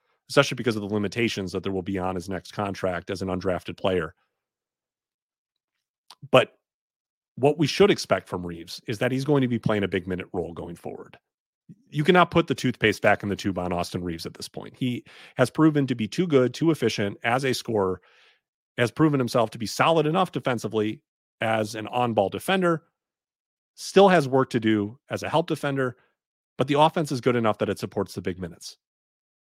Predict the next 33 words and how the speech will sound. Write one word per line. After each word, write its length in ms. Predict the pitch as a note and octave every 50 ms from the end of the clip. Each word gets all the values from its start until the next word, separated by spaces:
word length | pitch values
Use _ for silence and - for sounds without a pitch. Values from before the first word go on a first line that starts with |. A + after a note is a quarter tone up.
| _ -
And 280 | B2+ B2 A#2+ A#2 A2 - _ _ _ _ _ _ _ _ _ _ _ _ -
honestly, 400 | G#3 C4 B3+ - - C#3+ B2 A2+
right 220 | A#2 C3 D3 D3+
now, 200 | C3+ B2 A2+ A2
I 140 | A#2+ C3 D3
have 100 | D3+ D3
him 140 | C#3 B2+ B2
at 80 | A#2+
number 340 | A#2 A#2+ A#2 A#2+ A#2 A2+ G#2 - _
one 240 | - A#2+ A#2+ C3 C3+
hundred 300 | D3 C#3+ C3+ B2+ A#2+ A#2
eighteen 340 | A#2 A#2 - C3+ C3 A#2+
in 60 | A2+ G#2+
categories. 640 | - B2+ A#2+ C3+ B2+ B2+ B2+ B2+ B2 B2 - -
That 100 | - G#2+
was 100 | G#2 G2+
up 140 | G2+ - -
ninety-three 580 | A2 G#2+ G#2+ C3 C#3+ C#3+ C#3+ C3 - C3 B2
slots. 520 | A2 - - A2+ G#2+ G#2+ G#2+ - - - - _ _ _ _ _ _ _ _ _ _ _ _ _ _ _
Number 200 | - C3 B2 A#2
one 80 | G#2 F#2+
hundred 320 | - - D3 D#3 D3+ C3+
and 80 | B2+ A2+
twenty 300 | - - C#3 B2 A#2+ A2+
in 80 | G#2 F#2+
points. 440 | - A#2 A#2 A2+ A2+ - - - - _ _ _ _ _ _ _
That's 120 | C#3 - -
up 160 | - - - - _ _ -
a 40 | -
hundred 320 | - D3 C#3+ C3+ A#2+ G#2+
and 80 | A2 - -
eight 180 | E3 E3+ F3 E3+
slots 500 | - - A2+ G2+ F2 D#2 - - - -